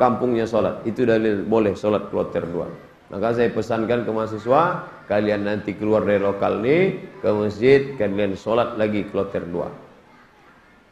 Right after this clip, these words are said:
Membasuh anggota wudhu dengan hanya disiram ke bagian itu asal basah, tanpa menggosok. Apakah sah? Sebagian mazhab sah.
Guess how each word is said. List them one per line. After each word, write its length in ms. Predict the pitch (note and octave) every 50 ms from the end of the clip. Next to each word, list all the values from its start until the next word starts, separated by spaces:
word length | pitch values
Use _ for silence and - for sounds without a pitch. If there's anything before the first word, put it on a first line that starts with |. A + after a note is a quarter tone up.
| _ _ _ -
Membasuh 800 | A2 B2+ C#3 D3 D3+ D#3 D#3+ E3 D#3 D#3+ - F3+ F3 F3 F3 F3
anggota 640 | E3+ D3+ D3+ D3+ D3+ D#3 D#3+ D#3 D3+ - D3+ D3 D3
wudhu 480 | D3 D3+ D3+ C#3+ D3+ E3+ E3 E3 E3+ D#3 C#3
dengan 240 | C#3 C#3+ C#3+ C#3 C3+ C3+
hanya 400 | C3+ C3+ C3+ C#3 D3 D3 D3 C#3+
disiram 720 | C#3 C#3 B2 - - C#3 C3+ C3+ C#3 C#3 C#3 C3+ C3+ B2 C3
ke 80 | B2+
bagian 480 | B2 B2+ B2+ B2+ B2 B2 B2+ B2 A#2+ -
itu 320 | A#2+ A#2+ - - C3+ C3
asal 400 | A2 A#2+ A#2+ - B2 A2+ A#2 A2+
basah, 560 | A2+ A2+ A#2 A2+ - - B2 - - - - - - - - -
tanpa 320 | - C3 C3 B2 - B2+ C3
menggosok. 880 | B2+ B2 B2 B2 A#2 A#2+ A#2+ A#2 A#2 - C#3 C#3 B2+ - - - - - - - -
Apakah 480 | - C#3 C#3+ C#3+ C#3+ C#3 - C#3 C3+
sah? 560 | B2+ - - - E3 E3 F3+ F3 F3 F3+ - - -
Sebagian 480 | - - A#2+ B2 B2+ B2+ B2+ C3 B2+ C3
mazhab 480 | C3+ C3+ B2+ B2 C#3+ C#3+ B2 - -
sah. 400 | - - A#2 G#2+ F#2+ F2 - -